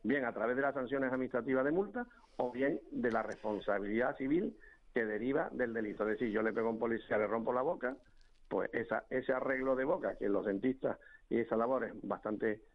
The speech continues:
eh, cuantiosa, pues si vale cinco mil o seis mil, responden los padres. Eso no lo digo yo, lo dice el Código Civil, lo dice la ley del penal del menor y la ley de enjuiciamiento criminal. Por eso digo que, eh, los padres deben, mm, saber que el control sobre sus hijos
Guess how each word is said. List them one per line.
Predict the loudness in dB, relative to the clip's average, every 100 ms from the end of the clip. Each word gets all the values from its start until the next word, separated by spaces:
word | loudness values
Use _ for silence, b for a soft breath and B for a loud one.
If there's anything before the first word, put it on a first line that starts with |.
| -20 -8
eh, | -2 0 0
cuantiosa, | -2 0 0 0 -2
pues | -2 -2
si | -2
vale | -4 -2 -2
cinco | 0 0
mil | 0 0
o |
seis | 0 0
mil, | 0 0 -2
responden | -2 0 0 2
los | 0
padres. | -4 -10 -12 -18 -20 -20 B B
Eso | -2 0
no | 2
lo | 2
digo | 2 2
yo, | 2 2 2
lo | 0
dice | 0 -2
el | 0
Código | 0 2
Civil, | 0 0 2
lo | 2
dice | 0 0
la | 0
ley | 0
del | 0 0
penal | 0 0 0
del | 0
menor | 2 2 0 -4 B B B B -2
y | 2 4 4 4
la | 2
ley | 0 0
de |
enjuiciamiento | 0 0 0 0 -2 -2
criminal. | -2 -2 -4 -2
Por | 0 0
eso | 0 0
digo | 2 0 -2 B B B _ -2
que, | 0 0 -2
eh, | 0 2
los | 2
padres | 0 0 2 2 2
deben, | 2 2 -2 -6
mm, | -4 -2 -4 -2
saber | 0 2 0 -2 -10 -20 _ -20 -8
que | -2
el | 0 0
control | -2 0 0 0
sobre | 0 0 0
sus | -2 0
hijos | 2 2 0